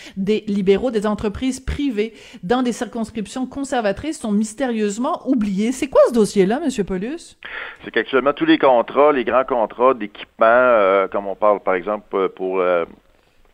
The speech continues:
Speaker 2: les équipements de protection individuelle, les contrats pour faire les, euh, les respirateurs, euh, pour aider, euh, les gens qui ont la covid, qui sont dans,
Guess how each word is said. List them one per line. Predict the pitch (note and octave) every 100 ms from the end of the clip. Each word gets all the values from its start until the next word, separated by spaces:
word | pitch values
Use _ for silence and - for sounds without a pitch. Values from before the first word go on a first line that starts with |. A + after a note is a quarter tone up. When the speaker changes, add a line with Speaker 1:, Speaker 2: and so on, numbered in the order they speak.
| _ -
Speaker 2:
les |
équipements | G#2+ - A2
de | G#2+
protection | G#2 G2+ - - A2
individuelle, | G#2+ F2 F#2 E2+ G2+ G#2+ A2+ G#2
les | F#2
contrats | G2 F#2+ G#2
pour | G#2 F2
faire | - G#2
les, | F#2 F#2 F2+
euh, | E2+ E2 - - - -
les | G2
respirateurs, | F#2+ - G#2 G2 G2 G#2+ G#2+ G2
euh, | F#2+ F#2 F2+ F2+ F2 F2+ -
pour | F2+ E2+
aider, | F2 F#2+ F#2+
euh, | F2 E2+ E2
les | F#2
gens | E2 G2+
qui |
ont | F#2+
la | F#2
covid, | E2+ F#2+
qui | F#2+
sont | F#2
dans, | F2 E2+